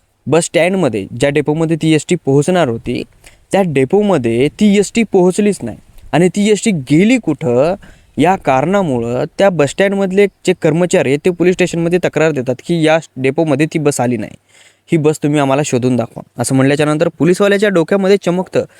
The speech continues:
की, रात्री एक मुलगा आणि एक म्हातारी आपल्याजवळ आली होती. मग हे पोलीसवाले त्यांच्याजवळ जातात,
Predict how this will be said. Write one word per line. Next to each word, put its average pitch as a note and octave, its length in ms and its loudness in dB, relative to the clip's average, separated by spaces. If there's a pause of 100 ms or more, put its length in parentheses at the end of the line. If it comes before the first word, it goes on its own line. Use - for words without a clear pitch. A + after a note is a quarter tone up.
(220)
की, D#3 100 2
रात्री E3+ 400 2
एक F3+ 180 0
मुलगा F#3 420 2
आणि F#3+ 140 0
एक G3+ 100 0
म्हातारी F3 320 0
आपल्याजवळ F3+ 340 2
आली F3 160 2
होती. - 220 -6 (560)
मग C3 100 0
हे C#3 140 2
पोलीसवाले D#3+ 480 2
त्यांच्याजवळ E3 500 2
जातात, D#3+ 280 0